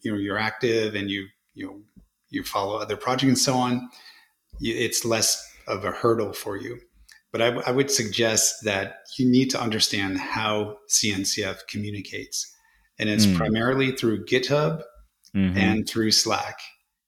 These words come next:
Speaker 1: And
Speaker 2: Okay.
Speaker 1: the public meetings that the Technology Oversight Committee, the T O C, holds,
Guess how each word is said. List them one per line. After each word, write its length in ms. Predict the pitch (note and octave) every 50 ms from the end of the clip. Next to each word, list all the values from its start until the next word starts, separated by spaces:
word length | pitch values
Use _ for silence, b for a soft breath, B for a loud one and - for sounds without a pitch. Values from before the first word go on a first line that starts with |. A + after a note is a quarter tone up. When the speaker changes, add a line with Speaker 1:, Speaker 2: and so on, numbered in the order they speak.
| _ _ _ _ _ -
Speaker 1:
And 280 | G#2+ G#2 G2+ G2 F2+ -
Speaker 2:
Okay. 120 | F#2 E2+ - - -
Speaker 1:
the 280 | B2+ B2 A#2 A2+ A2 G#2+ - - -
public 360 | - C#3 D3+ D#3 D#3+ D#3+ -
meetings 540 | C#3+ C#3+ C#3+ D#3 D#3 D#3 D#3 D3 - - -
that 320 | A#2+ A2 A2 - - -
the 360 | A2 G#2 G#2 G2+ G2 G2 F#2+ - - _ _ _ _ _ _ _ _ _
Technology 500 | - - A#2 - B2 A#2 A#2 A#2+ A2 A2+
Oversight 400 | A2 A2 A2 B2 - - C3 C3
Committee, 300 | - - C3+ C3+ C3+ C3
the 80 | G#2 F#2+
T 200 | - - A#2+ A2+
O 40 | G#2+
C, 380 | - - - A#2+ A2+ A2+ A2+
holds, 540 | A2+ - - A#2 A2+ A2+ A2+ A#2 A2+ - -